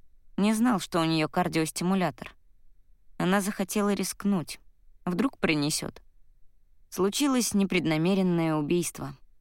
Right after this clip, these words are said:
которое решили повесить на Варвару. Персонажи на сцене возмутились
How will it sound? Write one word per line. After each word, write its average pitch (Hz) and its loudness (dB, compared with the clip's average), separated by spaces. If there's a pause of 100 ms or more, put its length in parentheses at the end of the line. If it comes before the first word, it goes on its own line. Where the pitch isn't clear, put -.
(160)
которое 160 2
решили 247 2
повесить 208 0
на 214 4
Варвару. 165 2 (1600)
Персонажи 226 2
на 190 2
сцене 180 0
возмутились 180 0